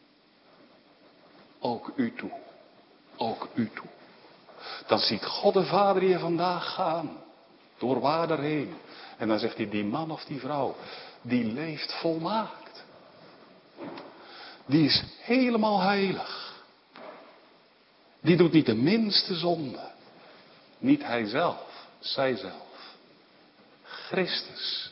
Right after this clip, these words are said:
in zijn plaats. En daarom hij. Het komt op zijn naam. Op zijn rekening. En daarom zij, zie. Hoe gelukkig. Ja, je bent zalig.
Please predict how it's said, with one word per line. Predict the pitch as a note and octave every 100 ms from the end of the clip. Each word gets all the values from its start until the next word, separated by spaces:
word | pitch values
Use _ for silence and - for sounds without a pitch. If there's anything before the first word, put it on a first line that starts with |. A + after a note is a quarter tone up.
| -
in | B2+ G#2
zijn | G2 B2+ B2+ -
plaats. | C#3 A2+ - - -
En | A2+ G#2+
daarom | D3+ F#3+ D#3+ B2+
hij. | - F#3+ G#3 C#3 - - - - - _ -
Het | A#2+ -
komt | C#3+ -
op | -
zijn | - - G#3+ A3
naam. | A3 A3+ - - - - - -
Op | -
zijn | - G#3 G#3
rekening. | B3+ B3+ D#3+ - - - -
En | B2 A#2
daarom | D#3+ A3 A3 G#3 G3
zij, | D#3 G3+ A3+ F3+ B2
zie. | - C4 C4 - - - - - - - - - - - - _ _
Hoe | - G#3 B3+
gelukkig. | A3+ A3 G#3 C#4 C#4+ - -
Ja, | D#2+ G#2+
je | F3+
bent | F3 -
zalig. | - - F3 D#3+ D#3 - - - - -